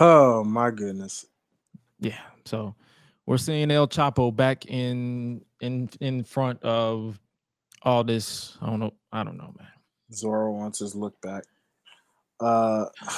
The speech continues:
Speaker 1: <sighs> good Lord.
Speaker 2: Do you think this is a, a good thing, or you think it's gonna be something that's just gonna make you lose your, like, you lose interest even more?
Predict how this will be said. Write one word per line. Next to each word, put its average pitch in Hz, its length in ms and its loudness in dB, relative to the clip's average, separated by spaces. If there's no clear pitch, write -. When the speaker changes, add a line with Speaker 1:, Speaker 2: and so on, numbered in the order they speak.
Speaker 1:
<sighs> - 480 -20
good 107 200 -6
Lord. 92 400 -18
Speaker 2:
Do 151 80 2
you 185 120 2
think 180 200 0
this 160 120 2
is 135 120 -2
a, 107 500 -2
a 104 240 -6
good 202 260 0
thing, 196 400 0
or 127 80 0
you 120 140 -4
think 117 200 -4
it's 110 100 -4
gonna 113 220 -6
be 107 160 -6
something 107 360 -6
that's 107 160 -4
just 117 120 -14
gonna 104 400 -6
make 127 260 0
you 110 320 -4
lose 117 280 2
your, 107 240 0
like, 113 300 2
you 143 320 -2
lose 123 280 2
interest 110 340 -4
even 110 220 -2
more? 101 380 -6